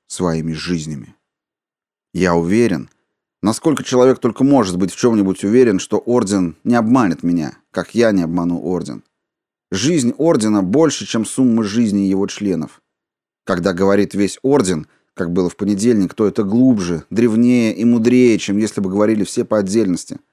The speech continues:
И это не может умереть. К этой жизни ордена я собираюсь приобщиться. Конечно, мне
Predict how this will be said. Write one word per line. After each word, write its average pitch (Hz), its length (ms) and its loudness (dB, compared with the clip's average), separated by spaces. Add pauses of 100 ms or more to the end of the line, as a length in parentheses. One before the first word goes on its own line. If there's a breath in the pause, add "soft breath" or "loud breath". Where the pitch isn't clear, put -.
(960)
И 92 100 0
это 95 260 0
не 90 80 0
может 104 360 -2
умереть. - 540 -10 (520)
К - 60 -4
этой 101 220 -2
жизни 92 340 -4
ордена 87 560 -4 (340)
я 90 160 -4
собираюсь 80 440 -6
приобщиться. - 640 -10 (2250)
Конечно, 98 460 -2
мне 82 320 -2